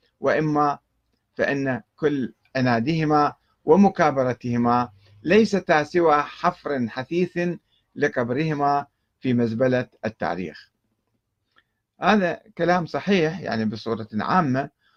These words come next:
ولكني أختلف مع الأخ محمد، آه، سيموكراتوس في أنني جئت، آه، مو في الزمن المناسب، إنما بعد الزمن المناسب، وأن هناك فعلا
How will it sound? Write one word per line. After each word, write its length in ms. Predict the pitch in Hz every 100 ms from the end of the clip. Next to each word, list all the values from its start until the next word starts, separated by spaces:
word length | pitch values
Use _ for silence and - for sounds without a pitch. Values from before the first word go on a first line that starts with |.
| _
ولكني 520 | 143 156 156 160 160 175
أختلف 440 | - 139 127 -
مع 120 | 104
الأخ 300 | 113 139 127
محمد، 480 | 113 117 135 123 117 _ _ _ _ _ _ 110
آه، 360 | 110 110 107 110
سيموكراتوس 1160 | - 123 117 113 113 113 139 - 147 147 - _ _ _ _ -
في 140 | 127
أنني 480 | - 160 151 143 131
جئت، 360 | 123 - 190 151
آه، 480 | 151 147 147 135 - _ -
مو 400 | 76 123 143 165
في 120 | 147
الزمن 400 | 113 123 113 107
المناسب، 540 | 101 104 104 - 147 - _ _ _ _ 135
إنما 320 | 143 147 143
بعد 360 | 127 147 156
الزمن 400 | 151 120 110 104
المناسب، 480 | 95 90 85 - 92 - _ _ _ _ -
وأن 260 | 101 135
هناك 640 | 123 110 127 143 139 131 127
فعلا 440 | - 156 120 -